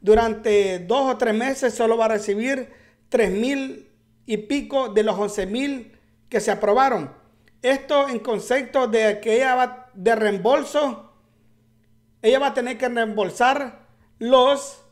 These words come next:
el ex-, eh, eh, lo que se excedió de los catorce mil antepasados, que fueron, quiero ver, fueron cinco mil quinientos, porque recibió veinte mil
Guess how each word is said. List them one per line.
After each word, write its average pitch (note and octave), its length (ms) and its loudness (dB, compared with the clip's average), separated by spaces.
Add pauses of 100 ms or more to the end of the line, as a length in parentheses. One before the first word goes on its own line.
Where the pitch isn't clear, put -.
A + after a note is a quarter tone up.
(800)
el B3 160 -2
ex-, A3 280 -4
eh, A3 460 -2
eh, G#3 40 0
lo A3 220 -2
que G#3+ 840 -4
se A#3 220 -2
excedió A3 800 0 (560)
de G#3 160 0
los A3 140 0
catorce G#3+ 440 -4
mil C4+ 320 -4
antepasados, G#3+ 840 -4 (800)
que G3+ 600 4
fueron, B3+ 640 -2 (360)
quiero G#3 240 2
ver, A3+ 340 0
fueron A#3 360 -2
cinco G#3+ 260 -6
mil G#3+ 160 -2
quinientos, A3 540 -6 (420)
porque B3 280 0
recibió G#3+ 560 0
veinte A3 360 -2
mil A#3+ 500 -6